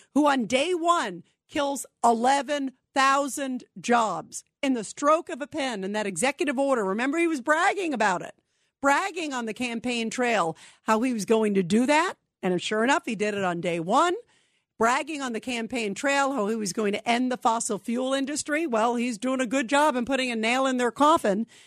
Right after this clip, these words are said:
And guess what? We are all paying for it. And he's refusing to say that his green energy policies have put us in such a dire situation.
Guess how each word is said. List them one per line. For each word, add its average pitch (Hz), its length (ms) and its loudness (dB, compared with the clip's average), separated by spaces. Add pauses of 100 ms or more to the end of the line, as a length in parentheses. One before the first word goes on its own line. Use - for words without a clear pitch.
(180)
And 233 160 2
guess 269 260 0
what? 311 360 0
We 330 200 0
are 262 180 2
all 277 200 2
paying 359 480 -4
for 208 260 -2
it. - 160 -16 (560)
And 240 220 0
he's 254 340 -2
refusing 320 760 0
to 311 180 -6
say 269 560 0 (240)
that 233 140 0
his 202 220 0
green 285 580 0 (160)
energy 277 480 0
policies 247 840 0 (280)
have 233 320 -2
put 311 200 -2
us 240 280 -2
in 247 160 -2
such 294 240 -6
a 220 240 -4 (240)
dire 294 520 2
situation. 247 1040 -4